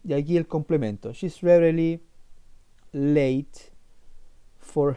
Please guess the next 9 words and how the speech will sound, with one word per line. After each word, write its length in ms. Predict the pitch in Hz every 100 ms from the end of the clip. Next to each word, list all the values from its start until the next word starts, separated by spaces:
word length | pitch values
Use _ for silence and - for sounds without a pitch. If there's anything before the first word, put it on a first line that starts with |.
| -
her 380 | 151 127 131 - - - - -
online 600 | - 151 135 107 104 107 - -
lessons. 720 | 135 107 92 - - - - - -
¿Ya? 240 | - 60 - - - - -
Entonces, 520 | 127 190 196 214 -
eh, 200 | 170 165 -
hay 160 | 160
mucho, 520 | 151 190 233 240 240 190
mucho. 520 | 190 202 - 170